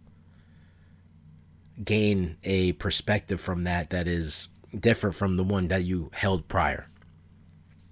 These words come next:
And any, that can be related to mo-, most anything in life. I think you have to take your time, be patient,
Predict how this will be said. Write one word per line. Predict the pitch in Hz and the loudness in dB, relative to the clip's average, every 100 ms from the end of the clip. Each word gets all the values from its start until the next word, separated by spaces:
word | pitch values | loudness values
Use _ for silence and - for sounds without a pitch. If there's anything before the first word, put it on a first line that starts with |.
| - - - - - - - - - - - - | -20 -20 -20 -20 -20 -20 -20 -20 -20 -20 -20 -4
And | 113 101 | -2 4
any, | 127 135 101 80 - - | 6 6 4 -2 -14 0
that | 117 | 0
can | 120 117 | 2 4
be | 113 113 107 87 - | 6 6 4 0 -4
related | 113 110 117 107 | 0 4 4 2
to | - 101 - - | 0 -4 -4 -6
mo-, | 110 117 - | -2 -2 0
most | 113 123 - | 2 2 0
anything | 110 123 113 98 | 2 4 4 2
in | 82 | 0
life. | 78 71 - - - - - - - - - - - - - | -2 -4 -6 -18 -20 -20 -20 -20 -20 -20 -20 -20 -20 -16 -4
I | 98 | -2
think | 104 85 | -2 -2
you | 92 | 0
have | 95 90 - | 0 -2 -4
to | - 95 80 - - - - - - - - - - - - - - - - | -4 -2 -2 -6 -20 -20 -20 -20 -20 -20 -20 -20 -20 -20 -20 -20 -20 -20 -8
take | 110 110 | -4 0
your | 104 | -2
time, | - 110 107 107 101 95 - - - - - - - - - - - - - - - 92 | -2 -2 0 0 -2 -6 -16 -20 -20 -20 -20 -20 -20 -20 -20 -20 -20 -20 -20 -20 -18 -4
be | 101 | -2
patient, | 95 - 107 - 107 98 | 8 12 12 10 2 -2